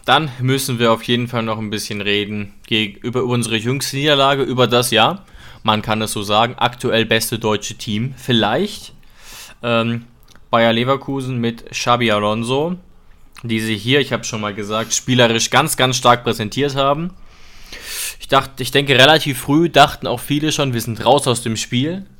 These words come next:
bei dem zweiten Tor von Grimaldo nach, äh, rund fünfundvierzig Minuten. Und dann wurde es doch nochmal spannend. Hm. Ich hab mir erstmal, Jonas, so ein paar Sachen notiert, die ich ja erstmal überraschend fand und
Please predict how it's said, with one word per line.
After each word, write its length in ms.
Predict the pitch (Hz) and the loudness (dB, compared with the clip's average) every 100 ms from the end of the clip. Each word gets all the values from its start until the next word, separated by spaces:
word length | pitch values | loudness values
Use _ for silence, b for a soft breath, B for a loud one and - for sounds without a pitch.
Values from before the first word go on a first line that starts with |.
| - | -6
bei 120 | 120 | -4
dem 160 | 117 117 | -2 -2
zweiten 320 | 120 120 - | 0 0 0
Tor 140 | 120 | -6
von 180 | 113 113 | -4 -6
Grimaldo 520 | 104 113 107 123 143 | -4 0 4 4 4
nach, 440 | 123 113 113 113 - | 4 4 4 2 -4
äh, 220 | - 110 | -4 -2
rund 340 | 110 113 120 | 0 0 -2
fünfundvierzig 640 | 117 120 117 117 104 113 107 | -2 -2 0 -2 -6 -6 -8
Minuten. 360 | 104 113 120 | -6 -6 -6
Und 140 | 117 117 | -4 0
dann 260 | 120 131 | 0 0
wurde 200 | 123 123 | 0 0
es 320 | - 113 - B B B B B - | 0 -6 -8 B B B B B 4
doch 260 | 123 127 | 4 4
nochmal 640 | 120 110 113 107 107 110 117 | 0 0 2 2 2 0 -6
spannend. 880 | - - - 113 117 101 90 - - b b b b b - | -12 -12 0 4 4 2 -2 -16 -20 b b b b b -12
Hm. 360 | 135 135 139 147 - B B B B B | -4 -2 0 -2 -8 B B B B B
Ich 120 | - | -6
hab 100 | 185 | -4
mir 120 | 170 160 | -2 -2
erstmal, 400 | 156 170 156 151 | -2 0 0 0
Jonas, 320 | 151 147 147 | 0 -2 -4
so 80 | 139 | -6
ein 120 | 127 | -2
paar 240 | 131 131 | 2 2
Sachen 360 | 127 131 131 127 | 2 0 0 -4
notiert, 760 | 117 117 120 120 120 - - | -4 -2 -2 0 -2 -8 -10
die 220 | 120 120 - | -8 -8 -4
ich 460 | 123 120 - - - | -2 -2 -8 -14 -8
ja 320 | 110 113 - | -2 -2 -2
erstmal 360 | 123 127 127 120 | -6 -4 -6 -6
überraschend 540 | 123 110 143 - 170 | -4 0 0 -2 -6
fand 420 | - 147 170 170 | 0 0 0 -6
und 320 | - 123 - | -8 -10 -12